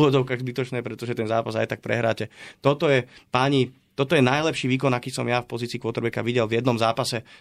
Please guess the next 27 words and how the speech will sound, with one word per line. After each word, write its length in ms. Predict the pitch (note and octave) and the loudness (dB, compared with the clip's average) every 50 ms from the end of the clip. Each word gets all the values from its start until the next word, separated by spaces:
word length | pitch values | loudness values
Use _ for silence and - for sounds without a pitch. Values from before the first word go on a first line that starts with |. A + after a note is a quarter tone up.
| _ - - | _ -2 0
Tom 160 | C3+ C3+ B2+ | 2 2 2
Brady, 240 | B2 B2+ C3 B2+ B2 | 2 2 2 2 0
otočka 400 | A#2+ A#2+ A#2+ B2 - - B2+ - | -2 -2 -4 -6 -6 -4 -6 -4
proti 240 | B2 A#2+ A#2+ - | -4 -6 -4 -2
Atlante 400 | A2+ A2+ - C3 B2+ A#2+ - A#2+ | -4 -2 0 -2 -4 -2 -4 -4
Falcons, 380 | - A#2+ A#2+ A#2+ - B2+ A#2 - | -2 -2 -2 0 -2 -4 -4 -4
stále 320 | - A#2 B2+ C#3 C#3 A#2+ - - - - - _ - | -2 0 2 2 0 0 -4 -10 -20 -20 -20 _ -4
to 100 | A#2 A#2+ | -2 2
bol 240 | C3 C3 B2 A#2+ A2+ | 4 4 4 4 2
veľmi 240 | B2 C3 C3 C3+ | 2 2 2 2
dobrý 320 | B2+ B2 A#2+ C3 C3 B2 B2 | 2 0 0 0 0 0 0
tým, 160 | B2 A#2+ A#2+ | 0 0 2
ale 300 | A#2+ A#2 A#2 A#2+ A2+ - - - - _ _ | 2 2 2 0 -2 -4 -10 -20 -20 _ _
Patrick 320 | - A#2+ B2+ - C#3+ C3+ B2 | -2 -2 -2 -2 -4 -6 -2
Mahomes 320 | A#2+ A#2 A#2+ B2 A#2+ A2+ | 0 0 0 0 0 -2
s 240 | A#2+ A#2 A2+ A2+ - | -2 -2 -2 -2 -2
tým 160 | C3+ C3+ B2+ | 0 0 0
výkonom, 320 | B2 A#2+ B2+ C3 B2 A#2 | 0 -2 -2 -2 -2 -2
ktorý 240 | A2+ - B2 A2+ A#2 | -2 -2 -2 0 0
vlastne 240 | A#2 A#2 A#2 - C#3+ | 0 -2 -2 -2 -4
predviedol 480 | C3 B2+ A2+ A#2 B2 B2+ B2 B2 A#2+ A#2 | -2 0 0 0 2 2 0 2 0 0
z 80 | A2+ | 0
môjho 160 | A#2 A#2+ A#2+ | 0 -2 0
hľadiska 400 | A#2 A2+ A2+ B2+ B2 - - C3+ | 0 0 0 0 -2 -4 -2 -4
vzhľadom 320 | A#2 A2+ B2+ B2 C#3 C#3 B2 | -2 0 0 0 0 0 0
na 160 | A#2 B2+ B2+ | 0 -2 0
to, 160 | - D3 C3 | 0 0 -2